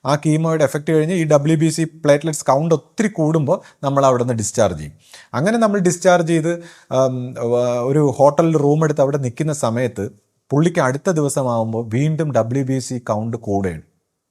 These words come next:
ദ്രുതഗതിയിൽ. രണ്ടായിരം എന്നുള്ള നാലായിരം ആകുന്നു, അടുത്ത ദിവസം വന്നപ്പോൾ എണ്ണായിരം ആകുന്നു, പതിനയ്യായിരം, ഇങ്ങനെ ഇങ്ങനെ കൂടിക്കൊണ്ട് പുള്ളിക്ക് വളരെയധികം ഡ്രാസ്റ്റിക് ആയിട്ട് കൂടുന്നു.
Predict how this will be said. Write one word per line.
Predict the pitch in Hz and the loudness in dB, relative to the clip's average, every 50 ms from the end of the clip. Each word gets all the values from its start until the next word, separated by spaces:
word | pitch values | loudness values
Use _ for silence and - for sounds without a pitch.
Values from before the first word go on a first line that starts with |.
| _ _ _ _ _ 117 | _ _ _ _ _ -12
ദ്രുതഗതിയിൽ. | 107 107 123 135 147 151 170 147 131 101 87 80 76 - _ _ _ _ _ _ _ _ _ _ _ _ - | -8 -4 0 0 4 4 4 2 2 -2 -2 -6 -10 -14 _ _ _ _ _ _ _ _ _ _ _ _ -2
രണ്ടായിരം | 120 127 135 135 147 156 160 160 160 160 | -2 0 2 4 4 4 6 4 2 2
എന്നുള്ള | 156 156 143 143 143 | 2 0 2 2 2
നാലായിരം | 135 127 117 117 120 131 143 147 143 147 139 127 120 | 2 2 0 0 0 2 2 2 2 2 2 0 0
ആകുന്നു, | 113 110 107 110 120 127 - _ _ _ _ _ _ _ _ _ - | 0 -4 -6 -8 -10 -14 -16 _ _ _ _ _ _ _ _ _ -2
അടുത്ത | - - 147 185 | 0 0 2 4
ദിവസം | 185 170 180 170 | 2 4 4 2
വന്നപ്പോൾ | 165 165 160 165 | 0 0 2 2
എണ്ണായിരം | 151 131 131 135 151 165 170 170 170 165 156 131 | 2 2 2 2 2 2 2 2 2 4 4 4
ആകുന്നു, | 123 120 117 123 131 147 - - _ _ _ - | 4 2 0 -4 -6 -8 -10 -14 _ _ _ 2
പതിനയ്യായിരം, | 120 123 135 156 175 185 180 180 175 160 156 147 147 151 151 | 2 4 4 4 4 4 4 4 4 4 4 2 0 -2 -4
ഇങ്ങനെ | 147 143 160 208 214 | -2 0 0 0 0
ഇങ്ങനെ | 196 196 202 202 | 0 0 0 -2
കൂടിക്കൊണ്ട് | 202 - 180 196 208 214 - 214 208 196 190 170 | 0 2 2 2 2 2 2 0 2 2 0 0
പുള്ളിക്ക് | 160 170 180 196 202 | 0 0 0 0 0
വളരെയധികം | 202 175 135 120 127 143 175 202 208 202 190 202 - 185 160 120 | 0 0 4 4 4 6 6 4 4 2 0 0 -2 -4 -4 -8
ഡ്രാസ്റ്റിക് | - - 78 107 98 95 113 127 151 170 180 - - 196 - | -12 -12 -10 -10 -4 0 2 2 4 2 0 -2 -6 0 2
ആയിട്ട് | 185 170 160 165 | 2 2 2 -2
കൂടുന്നു. | - - 123 123 139 131 107 92 | -6 -4 -2 -2 -2 -2 -2 -6